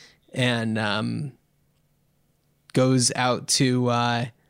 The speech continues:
to Philadelphia to try to find Rocky Balboa, who doesn't even know that he exists. And, uh,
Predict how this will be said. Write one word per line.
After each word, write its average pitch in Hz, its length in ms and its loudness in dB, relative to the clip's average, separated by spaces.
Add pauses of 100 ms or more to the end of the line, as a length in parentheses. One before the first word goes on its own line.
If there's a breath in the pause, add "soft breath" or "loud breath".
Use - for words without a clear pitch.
(220)
to - 100 -2
Philadelphia 123 680 2
to 127 100 2
try 123 200 0
to 120 60 0
find 123 240 0
Rocky 120 280 0
Balboa, 120 540 2
who 135 100 4
doesn't 123 360 0
even 123 220 0
know 120 180 2
that 120 180 0
he 120 500 0
exists. 123 800 0 (720 soft breath)
And, 123 340 2
uh, 127 420 0